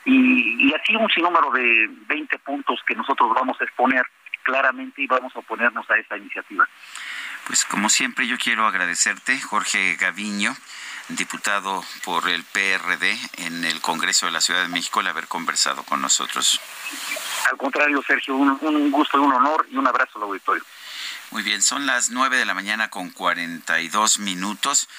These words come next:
Speaker 2: Hoy, veinte de diciembre, es la fecha límite para que los trabajadores reciban el aguinaldo. Tenemos en la línea telefónica a Carlos de Buen Una, él es director general de Bufete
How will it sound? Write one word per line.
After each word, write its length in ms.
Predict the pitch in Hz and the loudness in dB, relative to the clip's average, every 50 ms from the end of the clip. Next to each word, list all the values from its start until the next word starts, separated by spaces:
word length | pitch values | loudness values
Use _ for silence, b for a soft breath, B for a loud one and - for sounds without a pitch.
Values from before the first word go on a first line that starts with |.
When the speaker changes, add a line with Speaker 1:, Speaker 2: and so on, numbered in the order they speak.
| B B B B B B | B B B B B B
Speaker 2:
Hoy, 160 | - 139 156 156 | 0 2 2 2
veinte 380 | 147 160 160 175 160 - 170 | 2 0 0 0 -2 -4 -2
de 120 | 135 135 110 | -2 -2 -2
diciembre, 720 | 98 98 98 - - - 120 110 107 104 95 113 127 127 | -2 0 0 2 2 2 0 0 -2 -2 0 0 0 0
es 140 | 113 98 | 0 0
la 100 | 107 101 | -2 -4
fecha 380 | - - 120 113 - - - 110 | -2 -2 -6 -2 -2 -2 -2 -2
límite 520 | 101 98 98 104 104 104 101 92 - 123 | -4 -4 -8 -8 -8 -8 -8 -4 -4 -4
para 280 | 120 - 110 98 90 87 | -4 -2 -2 0 0 -2
que 160 | - - 90 | -2 -2 -4
los 160 | 82 85 - | -2 -2 -2
trabajadores 760 | - - 87 82 85 - 87 82 87 104 107 107 98 - - 73 | 0 -2 0 0 0 -2 -2 -2 -2 -2 0 2 0 0 0 0
reciban 480 | - - - - 92 90 92 92 90 - | 0 0 0 0 2 -2 -2 -2 -4 -4
el 220 | - 95 95 92 90 | -4 -4 -2 0 -2
aguinaldo. 680 | 87 85 87 90 90 101 107 110 110 110 90 92 76 - B B B B B B B B B B B - | -2 -2 -4 -8 -4 -2 -2 -2 -2 -4 -8 -10 -10 -10 B B B B B B B B B B B -4
Tenemos 340 | - 92 98 101 101 101 - | -2 0 2 2 2 2 2
en 100 | 110 110 | 2 -2
la 60 | 104 | -4
línea 200 | 104 101 104 95 | -4 -2 -4 -4
telefónica 560 | - 98 90 87 - - 104 107 110 - 101 | -2 -2 -2 -2 -2 0 -2 0 0 0 -2
a 40 | 87 | 0
Carlos 380 | - 95 92 92 95 92 90 - | 0 -2 -2 -2 -2 -4 -4 -4
de 60 | 90 | -4
Buen 280 | 85 - 90 92 90 87 | -4 -2 0 -2 -2 -2
Una, 300 | - 92 95 95 104 120 | -6 -4 -2 -2 0 0
él 100 | 123 110 | -2 -2
es 140 | 107 101 - | -2 -2 -2
director 420 | 101 95 82 82 - - 107 101 - | 0 0 -2 -2 0 0 0 0 2
general 480 | - - 92 85 78 85 92 98 87 | 0 -2 -2 -2 0 -2 -2 -2 -2
de 80 | - 92 | -6 -6
Bufete 600 | 76 71 78 - - 95 92 - - - 92 82 | -6 -6 -6 -4 -2 0 -2 -2 0 -2 -2 -2